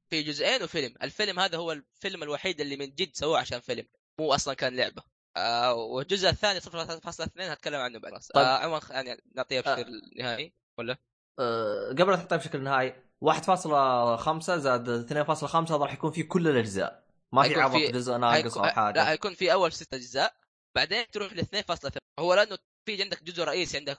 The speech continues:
Speaker 1: كينغدوم هارتس وان و تو. وان حطوا معاه لعبة خلوه صفر فاصلة ثلاثة، وحطوا معاها فيلم خلوه صفر فاصلة اثنين، ثلاثة زائد اثنين يصير خمسة، زائد الجزء الأول يصير واحد فاصلة.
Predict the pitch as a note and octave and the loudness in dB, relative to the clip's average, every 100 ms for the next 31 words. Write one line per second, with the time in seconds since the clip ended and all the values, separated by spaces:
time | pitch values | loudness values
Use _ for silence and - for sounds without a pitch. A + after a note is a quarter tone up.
0 | - D3 C#3+ D3+ - D#3 C#3+ B2+ - - | -8 -8 -4 -4 -4 -6 -6 -10 -14 -4
1 | C#3 G3 D4 _ _ D#3 - C#3+ D3 D3 | 0 0 0 _ _ -4 -4 -2 2 2
2 | B2+ D3+ _ C#3 C#3+ C3+ C3+ C3+ C3 B2+ | 0 -8 _ -2 0 -2 -6 -2 -2 -4
3 | - C3+ C3 B2 B2+ D3 D#3 A3+ - _ | -10 -8 -6 -2 2 2 2 -2 -4 _
4 | _ - - - C#3 C#3 D3 C#3 - A#3+ | _ -6 -4 -2 0 0 0 -2 -4 -4
5 | - C#3+ D#3 - D3+ C#3+ C#3+ - C#3 A#2+ | -4 -6 -6 -6 -8 -6 -6 -4 -6 -6
6 | - _ C#3+ D#3+ D3+ C#3 D3 C3+ - D3+ | -16 _ 4 4 2 -4 -4 -6 -8 -6
7 | E3 C3 C3 E3+ - A#3 - _ - C#3 | -6 -8 -10 -8 -2 -2 -2 _ -4 -2
8 | C#3 D3 C#3 E3+ A3 - D3+ D3+ D3 C3 | 0 0 2 2 0 -2 -2 -2 -4 -14